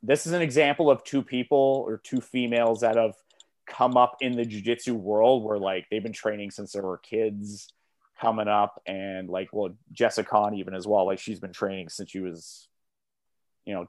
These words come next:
kinda like the Rutulo brothers as well. Like, you're starting to really see the generation of, okay, the, there's these kids that have been training since they were four or five,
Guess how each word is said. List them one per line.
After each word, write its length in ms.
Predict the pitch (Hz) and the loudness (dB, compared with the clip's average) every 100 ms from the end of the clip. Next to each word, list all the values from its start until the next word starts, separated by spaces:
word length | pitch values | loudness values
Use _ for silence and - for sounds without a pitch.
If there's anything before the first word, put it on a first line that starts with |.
| - | -12
kinda 220 | - 107 | -6 -4
like 100 | 101 | -4
the 80 | 107 | -6
Rutulo 480 | 92 - 117 101 92 | -8 -6 -4 -4 -4
brothers 380 | 98 90 90 92 | -4 -4 -8 -10
as 100 | 98 | -4
well. 240 | 92 82 | -2 -2
Like, 260 | 82 85 _ _ _ _ _ _ 117 | -4 -8 _ _ _ _ _ _ -16
you're 200 | 110 120 | -4 -4
starting 460 | - 139 131 147 147 | 2 4 6 4 2
to 60 | |
really 300 | 135 127 127 | 4 2 0
see 400 | 110 - 127 123 | -2 -8 -4 -2
the 140 | 117 110 | 0 -4
generation 960 | 101 117 117 113 107 104 110 139 139 139 | -2 0 2 2 -2 -4 -4 -2 -2 -4
of, 560 | - 110 104 107 104 92 - _ _ _ _ _ _ - | 0 4 4 4 2 -4 -18 _ _ _ _ _ _ 2
okay, 540 | 151 175 151 135 123 | 2 6 6 6 4
the, 240 | 113 117 113 | 2 -2 -2
there's 240 | 123 120 | -2 -2
these 180 | 120 113 | -2 -4
kids 340 | - 151 135 | 4 4 6
that 60 | 123 | 2
have 80 | 110 | 0
been 100 | 110 | -2
training 280 | 131 123 | -2 -4
since 180 | 113 120 | -4 -2
they 80 | 120 | 0
were 100 | 104 | 0
four 300 | - 135 120 | 2 4 4
or 80 | 107 | 4
five, 600 | - 117 92 85 95 | 2 2 2 0 -4